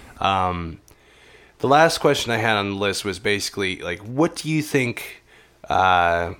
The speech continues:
you know, will be important to remember from these books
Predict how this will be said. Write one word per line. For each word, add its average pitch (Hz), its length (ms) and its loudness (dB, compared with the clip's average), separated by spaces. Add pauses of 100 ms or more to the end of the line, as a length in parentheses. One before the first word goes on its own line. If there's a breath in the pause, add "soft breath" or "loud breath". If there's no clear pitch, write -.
you 107 160 -4
know, 92 200 0
will 120 380 0
be 120 240 -2
important 110 520 -2
to 113 80 -8
remember 107 400 -2
from 98 200 -6
these 98 180 -6
books 104 480 -6